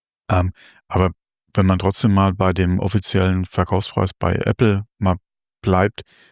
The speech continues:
ist das schon ein sehr aktuell, ein sehr, ähm, interessanter Preis, äh, der definitiv einiges an Käufern, äh, oder der seine Käufer auf jeden Fall findet.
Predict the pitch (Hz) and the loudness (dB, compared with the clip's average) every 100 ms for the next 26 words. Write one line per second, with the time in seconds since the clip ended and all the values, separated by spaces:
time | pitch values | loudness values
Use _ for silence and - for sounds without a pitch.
0 | - - - 120 - 107 104 101 101 - | -4 -2 0 0 0 2 2 2 2 0
1 | - - - - - - 107 95 98 95 | -2 -2 -2 -4 -8 -6 -2 0 2 2
2 | 101 101 - - 95 95 98 107 92 85 | 2 0 -4 -2 0 0 -4 -4 -2 0
3 | 87 107 104 - 104 95 95 - _ _ | 0 0 -2 -2 -2 -2 -2 -6 _ _
4 | _ _ _ - 101 95 92 90 85 101 | _ _ _ -6 0 2 2 0 0 -2
5 | - 120 - 113 107 - - _ _ _ | 0 -2 0 -2 -2 -4 -18 _ _ _
6 | _ - 101 104 107 101 101 98 - 107 | _ -2 0 0 0 -2 -2 -4 -2 -2
7 | 104 98 92 92 _ _ _ _ _ _ | -2 -4 -4 -8 _ _ _ _ _ _
8 | _ - 92 90 95 - - - - 95 | _ -6 -4 -2 -4 -6 -10 -12 -6 -4
9 | 87 101 101 95 101 - 107 117 101 104 | 0 0 2 0 -2 -2 -2 0 -2 -2
10 | 98 90 - 123 151 165 | -4 -4 -2 -2 -2 -6